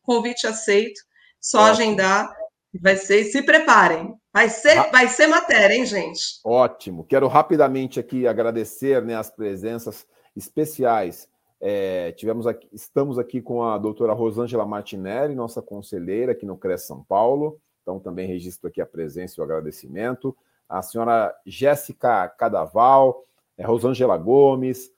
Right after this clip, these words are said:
Speaker 2: José Rodrigues Lara, o perito Vanderlei Jacob Júnior, é, a Tuane, que já mencionamos, o Antônio Leon, o Sérgio, Felipe Laureano, é, o senhor Edilson Brum,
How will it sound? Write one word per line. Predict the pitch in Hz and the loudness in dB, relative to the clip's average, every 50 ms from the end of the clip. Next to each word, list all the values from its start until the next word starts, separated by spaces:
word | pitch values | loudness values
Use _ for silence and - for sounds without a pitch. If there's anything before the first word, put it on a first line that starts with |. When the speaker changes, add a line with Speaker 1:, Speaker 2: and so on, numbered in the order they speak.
| _ _ _ _ | _ _ _ _
Speaker 2:
José | 98 107 95 110 117 | -14 -6 -2 0 0
Rodrigues | 110 117 113 101 98 104 95 90 85 78 | 0 0 -2 -6 -6 -8 -8 -10 -10 -8
Lara, | 95 110 117 127 135 139 131 127 127 127 127 127 - - _ _ _ | -4 -4 -2 0 0 0 0 0 0 -2 -2 -4 -6 -10 _ _ _
o | - 98 - | -14 -14 -4
perito | - 147 131 117 143 156 151 - 113 101 | 0 2 2 2 2 0 -2 -4 -2 0
Vanderlei | 104 120 120 113 107 101 104 110 120 127 127 117 | 0 0 0 0 0 0 0 2 2 2 0 0
Jacob | 101 - 98 - - 117 101 87 85 | -2 -4 -4 -4 -2 -4 -4 -4 -6
Júnior, | 80 76 127 135 135 131 127 127 123 123 127 123 - - _ _ _ _ _ _ - | -8 -6 -4 -2 -2 -2 -2 -2 -4 -4 -4 -6 -8 -14 _ _ _ _ _ _ -8
é, | 95 101 101 98 95 95 92 95 95 92 92 90 90 90 87 85 82 80 80 76 - - | -6 -4 -4 -4 -4 -4 -4 -4 -4 -4 -4 -4 -4 -6 -6 -8 -6 -6 -8 -8 -8 -10
a | - 101 104 - _ _ _ _ _ _ _ _ _ | -10 -10 -10 -12 _ _ _ _ _ _ _ _ _
Tuane, | - 139 127 117 120 131 135 135 131 117 | -2 2 6 8 8 8 6 4 -2 -6
que | - - 104 | -8 -8 -6
já | 101 110 104 101 | -4 -2 -2 -2
mencionamos, | 95 98 101 101 92 - - 87 98 117 131 135 131 123 113 107 | -4 -6 -10 -10 -10 -10 -10 -8 -6 -4 -4 -4 -4 -6 -4 -4
o | 123 131 | -4 -4
Antônio | 135 131 - 127 123 120 113 | -2 -2 -4 -4 -2 -2 -2
Leon, | 110 98 95 107 123 135 131 123 120 113 | -2 0 0 0 0 0 0 -2 -2 -4
o | 104 | -6
Sérgio, | - - - 127 123 123 123 127 123 127 120 113 120 123 123 120 _ _ _ _ _ _ | -10 -10 -4 -2 0 0 0 0 0 -2 -2 -4 -4 -4 -4 -6 _ _ _ _ _ _
Felipe | _ - 120 120 135 139 143 - 127 123 120 113 | _ -4 -2 -2 -2 -2 -4 -4 -4 -2 0 0
Laureano, | 107 107 107 104 95 95 95 113 127 139 139 135 135 131 127 123 123 120 120 _ _ _ _ _ _ _ - | 2 2 0 0 -2 -2 0 0 2 2 0 0 -2 -2 -4 -6 -6 -8 -10 _ _ _ _ _ _ _ -10
é, | - 110 110 110 107 107 104 104 101 101 95 | -6 -6 -4 -4 -4 -4 -4 -4 -4 -6 -8
o | 95 | -10
senhor | - - 135 135 131 110 - _ _ _ _ _ _ | -10 -8 -8 -8 -8 -10 -14 _ _ _ _ _ _
Edilson | - 113 104 104 127 139 139 127 - - 113 104 | -10 -10 -8 -4 -4 -4 -4 -6 -8 -8 -8 -8
Brum, | 98 92 98 113 131 139 147 147 147 143 143 143 | -8 -8 -4 -4 -2 -2 -2 -2 -4 -4 -8 -10